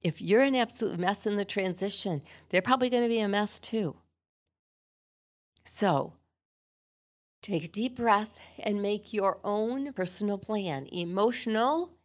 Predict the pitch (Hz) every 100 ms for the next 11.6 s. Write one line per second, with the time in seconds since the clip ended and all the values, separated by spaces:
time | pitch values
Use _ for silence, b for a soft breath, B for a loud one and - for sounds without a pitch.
0 | _ 190 185 190 202 196 240 254 220 196
1 | 156 160 - 202 220 254 - 214 220 220
2 | 208 196 190 180 196 - 190 170 160 180
3 | 160 - 131 131 _ _ _ _ _ _
4 | _ _ _ _ _ _ _ - 185 185
5 | 185 190 190 180 180 - 180 180 170 175
6 | 156 143 - B B 170 165 156 180 196
7 | 220 240 240 240 208 202 196 196 202 196
8 | 185 185 175 - - 202 190 165 160 B
9 | B 175 170 165 175 185 190 - - 165
10 | 156 147 170 - 170 160 - 180 165 156
11 | 151 156 151 160 147 139